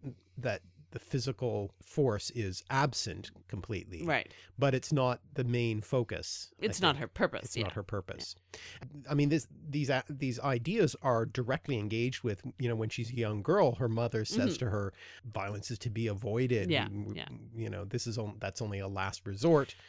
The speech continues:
Speaker 1: We train just, you know, as a, as a safety measure,
Speaker 2: Mm-hmm.
Speaker 1: but it's not something to, to want to, to, to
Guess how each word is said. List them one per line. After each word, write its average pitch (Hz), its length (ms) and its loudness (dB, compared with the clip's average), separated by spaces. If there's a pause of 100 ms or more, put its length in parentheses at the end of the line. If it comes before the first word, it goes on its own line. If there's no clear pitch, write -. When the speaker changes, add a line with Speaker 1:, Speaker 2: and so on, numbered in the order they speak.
(100)
Speaker 1:
We 107 160 -4
train 120 440 2
just, - 380 -6 (400)
you 120 160 -4
know, 101 160 -2
as 98 160 -4
a, 95 180 -2 (120)
as 104 100 -6
a 95 80 -4
safety 160 380 4
measure, 95 420 -2
Speaker 2:
Mm-hmm. 160 80 -4
Speaker 1:
but 95 260 0 (120)
it's 101 260 -8
not 123 180 -4
something 107 420 -4
to, 117 140 -6 (180)
to 117 220 0
want 131 340 2
to, 120 100 -4
to, 110 320 -4 (140)
to 104 440 -4